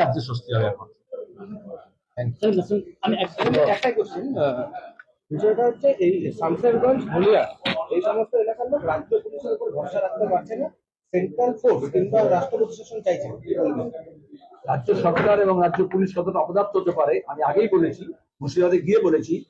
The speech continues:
Speaker 1: যে পুলিশকে দিয়ে ভোট লুট করানো হয়, এসপি, এসডিপিও, ডিএম, এডিএম, জেলা প্রশাসন, তাদের দলদাস হয়ে যায়, তা তাদেরকে দিয়ে ধর্ষণ আটকানো যায় না, দাঙ্গা আটকানো যায় না। কিন্তু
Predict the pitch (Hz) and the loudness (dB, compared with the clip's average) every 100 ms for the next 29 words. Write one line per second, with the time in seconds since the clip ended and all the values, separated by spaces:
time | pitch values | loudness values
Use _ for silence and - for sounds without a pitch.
0 | _ _ - 143 214 202 190 233 196 208 | _ _ -2 0 2 0 -2 -2 0 4
1 | 156 233 240 - - 156 131 - - - | 4 4 2 2 2 2 2 0 -2 -10
2 | - - - 508 - - _ _ - - | -16 -16 -10 -8 -8 -14 _ _ 0 0
3 | - 277 233 214 - 165 - 233 233 220 | 0 -2 0 0 0 0 0 -2 4 4
4 | 220 - - _ _ _ _ _ _ _ | 4 2 -6 _ _ _ _ _ _ _
5 | 120 220 233 220 196 - - - - - | 2 6 6 4 0 -6 -16 -20 -16 -14
6 | - - 196 240 226 220 - - - - | -12 0 2 4 6 4 0 -6 -20 -20
7 | - _ - - - - - 165 196 220 | -20 _ -20 -20 -16 -8 -2 4 6 6
8 | 226 208 190 208 190 - - 151 151 151 | 4 4 4 2 2 -2 -6 -8 -2 4
9 | 208 170 180 226 240 196 160 127 160 190 | 4 6 6 6 4 4 2 2 0 0
10 | 156 165 196 185 185 214 185 185 185 208 | -2 -2 -4 -4 -4 -4 -2 0 4 4
11 | 214 220 196 156 - 233 - 233 226 220 | 2 0 0 0 2 0 2 2 2 2
12 | 240 202 190 190 - 170 143 123 110 - | 2 2 2 2 0 -4 -4 -2 -4 -8
13 | _ _ _ _ _ _ _ 165 - 151 | _ _ _ _ _ _ _ -20 -14 -12
14 | - - 233 | -10 -4 -2